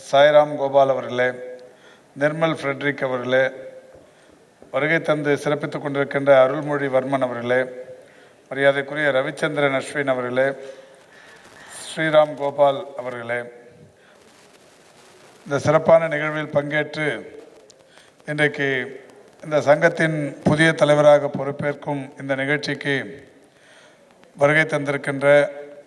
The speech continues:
உங்கள் அத்தனை பேருக்கும் என்னுடைய மகிழ்ச்சி நிறைந்த நன்றியினையும் பாராட்டுதல்களையும் தெரிவித்துக் கொள்கின்றேன். இந்த மெட்ராஸ் மாநில கண் மருத்துவர்கள் சங்கம் என்பது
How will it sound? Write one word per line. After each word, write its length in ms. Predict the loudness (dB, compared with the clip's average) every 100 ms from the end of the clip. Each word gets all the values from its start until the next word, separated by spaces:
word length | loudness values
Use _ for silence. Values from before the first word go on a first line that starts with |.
| -10
உங்கள் 280 | -2 2 2
அத்தனை 220 | 2 2
பேருக்கும் 540 | 4 2 0 -2 -2 -4
என்னுடைய 380 | -4 -2 0 2 2 2 -2
மகிழ்ச்சி 360 | -2 0 -2 0
நிறைந்த 380 | 2 4 4
நன்றியினையும் 720 | 2 2 0 2 0 -2 0 4
பாராட்டுதல்களையும் 880 | 6 6 2 -4 -6 -8 -8 -8
தெரிவித்துக் 360 | -8 -8 -10 -10
கொள்கின்றேன். 460 | -10 -10 -8 -10 -12 -20 -20 _ -20 -20 -20 _ -20 -20 -20 _ _ _ -8
இந்த 240 | -2 2 4
மெட்ராஸ் 560 | 4 4 6 6 6 2
மாநில 500 | 4 4 4 2 2
கண் 260 | 2 2
மருத்துவர்கள் 680 | 2 0 -2 -6 -4 -6 -4
சங்கம் 240 | -2 0 -2
என்பது 380 | -2 -4 -4